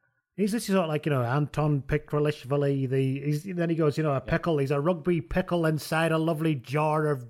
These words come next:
pitch of playing rugby." And it's just like, what the fuck are you talking about?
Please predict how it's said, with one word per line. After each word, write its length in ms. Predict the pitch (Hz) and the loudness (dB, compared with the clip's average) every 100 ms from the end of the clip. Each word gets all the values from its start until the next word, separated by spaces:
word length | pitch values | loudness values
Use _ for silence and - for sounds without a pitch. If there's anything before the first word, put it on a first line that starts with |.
| - _ | -20 _
pitch 400 | - 170 - - | 4 4 4 -2
of 80 | 156 - | 0 0
playing 400 | 165 170 160 156 | 0 2 2 0
rugby." 480 | 170 135 135 110 - - - - - - - _ - | -2 0 0 -2 -8 -12 -8 -8 -10 -14 -20 _ -4
And 100 | 220 | -2
it's 160 | 220 233 | -2 -2
just 160 | 220 | 0
like, 160 | 208 165 | 0 0
what 320 | - - - | -2 -4 -4
the 100 | 190 | -4
fuck 440 | - - 254 - | -4 0 0 0
are 120 | 226 208 | 0 0
you 80 | |
talking 460 | 185 - 262 240 320 | 0 0 -2 0 0
about? 400 | - - 147 117 | 0 -2 -4 -6